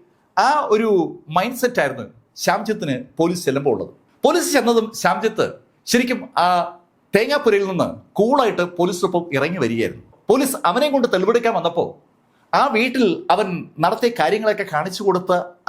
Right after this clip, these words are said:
അതേ അവൻ തന്നെ പോലീസിനെയും കൊണ്ട് നേരെ പോയത് വേറൊരു സ്ഥലത്തേക്കാണ്. അവൻ കൊണ്ടുവന്ന ആ ചുറ്റികയും അതുപോലെ ആ ഇരട്ട തലയുള്ള കത്തിയൊക്കെ അവനൊരു ബാഗിലാക്കി ഒരു സ്ഥലത്തേക്ക് വലിച്ചെറിഞ്ഞിരുന്നു. ആ സ്ഥലത്തേക്ക് അവൻ തന്നെ പോലീസിനെ എത്തിക്കായിരുന്നു.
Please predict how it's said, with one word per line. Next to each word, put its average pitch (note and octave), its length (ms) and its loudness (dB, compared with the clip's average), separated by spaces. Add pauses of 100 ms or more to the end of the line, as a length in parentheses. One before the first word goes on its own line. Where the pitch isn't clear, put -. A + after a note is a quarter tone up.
അതേ F3+ 220 0 (200)
അവൻ D3+ 200 -4
തന്നെ D3+ 180 -2 (520)
പോലീസിനെയും A3+ 420 0
കൊണ്ട് F3+ 220 0
നേരെ D#3 200 2 (500)
പോയത് F3+ 300 2 (180)
വേറൊരു D#3+ 260 0
സ്ഥലത്തേക്കാണ്. A#2+ 480 -4 (400)
അവൻ D4+ 220 2
കൊണ്ടുവന്ന C4+ 320 4 (120)
ആ - 20 2 (140)
ചുറ്റികയും A#3+ 460 0 (240)
അതുപോലെ G#3+ 360 2 (240)
ആ G#3 40 2 (100)
ഇരട്ട A#3+ 220 0 (120)
തലയുള്ള G3 300 2 (100)
കത്തിയൊക്കെ D#3+ 460 -2 (460)
അവനൊരു C4+ 240 -2 (100)
ബാഗിലാക്കി F3+ 540 0 (300)
ഒരു G3 120 4
സ്ഥലത്തേക്ക് F3 420 0 (240)
വലിച്ചെറിഞ്ഞിരുന്നു. C3 600 -4 (240)
ആ D4+ 40 4 (120)
സ്ഥലത്തേക്ക് A3+ 500 0 (180)
അവൻ D4+ 220 0
തന്നെ F#3 200 0 (280)
പോലീസിനെ F3+ 400 0 (180)
എത്തിക്കായിരുന്നു. C#3+ 500 -4